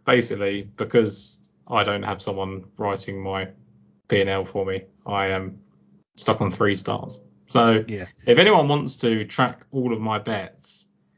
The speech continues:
Speaker 2: Yeah, it's, it's
Speaker 1: and,
Speaker 2: tough,
Speaker 1: and
Speaker 2: isn't it?
Speaker 1: expose me, then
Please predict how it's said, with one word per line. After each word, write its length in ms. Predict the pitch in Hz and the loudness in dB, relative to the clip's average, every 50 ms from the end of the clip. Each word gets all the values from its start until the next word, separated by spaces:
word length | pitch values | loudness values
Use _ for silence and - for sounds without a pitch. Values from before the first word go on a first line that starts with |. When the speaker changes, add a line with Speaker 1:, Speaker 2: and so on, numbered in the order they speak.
| _ _ _ _ _ | _ _ _ _ _
Speaker 2:
Yeah, 240 | 92 95 95 92 87 | -8 -4 -4 -4 -4
it's, 340 | 82 - - - - - - | -4 -8 -12 -14 -16 -16 -12
it's 80 | 101 - | -4 0
Speaker 1:
and, 140 | 120 117 | 4 6
Speaker 2:
tough, 180 | 113 113 110 104 | 6 6 6 6
Speaker 1:
and 140 | 123 120 113 | 4 0 0
Speaker 2:
isn't 140 | 110 117 123 | -2 -2 -4
it? 40 | |
Speaker 1:
expose 400 | 127 123 123 123 123 120 110 - | -2 2 2 2 2 2 0 -4
me, 140 | 98 95 95 | -4 -6 -6
then 320 | 95 98 95 95 95 92 | -6 -8 -10 -10 -12 -16